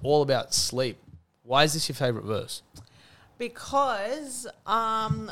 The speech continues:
Speaker 2: when I was going through, like, my anxiety, I remember
Speaker 1: Mm.
Speaker 2: my dad showing me this verse, and, like, as soon as I used to read it, or, like, he would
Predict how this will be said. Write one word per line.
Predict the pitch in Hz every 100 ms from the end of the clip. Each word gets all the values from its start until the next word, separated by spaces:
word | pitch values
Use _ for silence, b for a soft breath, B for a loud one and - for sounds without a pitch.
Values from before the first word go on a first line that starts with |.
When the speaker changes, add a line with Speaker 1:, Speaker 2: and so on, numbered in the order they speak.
| -
Speaker 2:
when | 208 226 240 269
I | 226 247 247
was | 247 233
going | 233 226 226 240
through, | - 240
like, | 220 208 185 196 - - _ _ -
my | 220 208
anxiety, | 220 214 202 208 202 190 302 349 _ _ -
I | 208
remember | 220 220 233
Speaker 1:
Mm. | 214
Speaker 2:
my | 202
dad | 190 196 185 190
showing | - 196 196
me | 190
this | 185 196
verse, | 185 175 190 320 - - -
and, | 202 202
like, | 180 190 - - -
as | 196
soon | - 220
as | 226 202
I | - 202 185 180 165 - _ _ _
used | 208 214 -
to | 208
read | 190 196 240
it, | 311
or, | 190 185
like, | 170 180
he | 214
would | 185